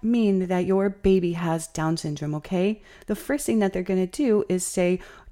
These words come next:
"Did you get this genetic screening in the first trimester? Yes or no?" "Yes, everything was fine." Okay, well, that's, that's great. Probably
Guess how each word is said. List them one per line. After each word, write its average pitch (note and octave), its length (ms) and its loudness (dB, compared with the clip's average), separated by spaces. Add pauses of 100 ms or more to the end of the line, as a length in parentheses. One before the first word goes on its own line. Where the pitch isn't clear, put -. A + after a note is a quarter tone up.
"Did F#3 300 2
you F#3+ 160 2
get E3 500 -2 (580)
this F3 640 0 (100)
genetic A#3 460 2
screening E3+ 480 2
in G3+ 80 4
the G#3 100 2
first - 360 -4
trimester? F#3+ 800 2 (1200)
Yes E3+ 300 -2
or B3+ 80 2
no?" B3+ 480 2
"Yes, F3 580 0
everything F3+ 460 2
was E3 180 -2
fine." A#3+ 460 0 (100)
Okay, A#3+ 480 2
well, D#3+ 520 0 (1200)
that's, G3 400 0 (260)
that's F#3+ 280 0
great. - 500 0
Probably C#4 720 0